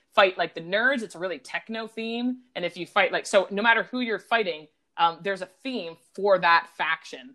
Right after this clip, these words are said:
Or, like, and there's a theme for fighting the cops. I didn't hear that one very often 'cause I'm a good girl. But, <laughs> but it's,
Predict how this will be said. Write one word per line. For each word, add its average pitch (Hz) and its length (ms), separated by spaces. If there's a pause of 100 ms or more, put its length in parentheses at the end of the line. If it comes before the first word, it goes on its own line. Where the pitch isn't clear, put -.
(220)
Or, 180 180 (120)
like, 180 200
and 208 80
there's 220 120
a 202 60
theme 233 340
for 180 240
fighting 196 320
the 147 80
cops. - 500
I 151 40
didn't 165 140
hear 160 140
that 147 160
one 151 120
very 127 180
often 135 340
'cause 139 140
I'm 127 140
a 131 40
good 123 220
girl. - 200 (880)
But, 180 380
<laughs> - 360
but 262 200
it's, 226 140